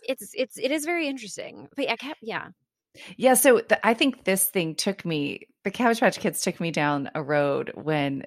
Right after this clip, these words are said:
Speaker 2: thinking about coming on this podcast, because Ivy was the first one I had, and she had this yarn hair. And,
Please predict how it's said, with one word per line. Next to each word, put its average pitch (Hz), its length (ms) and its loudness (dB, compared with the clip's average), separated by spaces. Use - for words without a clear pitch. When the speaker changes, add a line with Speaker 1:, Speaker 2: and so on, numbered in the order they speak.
Speaker 2:
thinking 156 280 -2
about - 180 -2
coming 151 240 -2
on 151 80 -2
this 147 180 -4
podcast, 262 460 4
because 196 380 2
Ivy 220 320 6
was 208 220 0
the 180 80 2
first 175 400 -2
one 151 180 -2
I 147 60 -2
had, 151 260 0
and 135 160 -4
she 160 180 -2
had 147 200 -2
this 147 260 -2
yarn 147 400 0
hair. 151 540 0
And, 165 560 0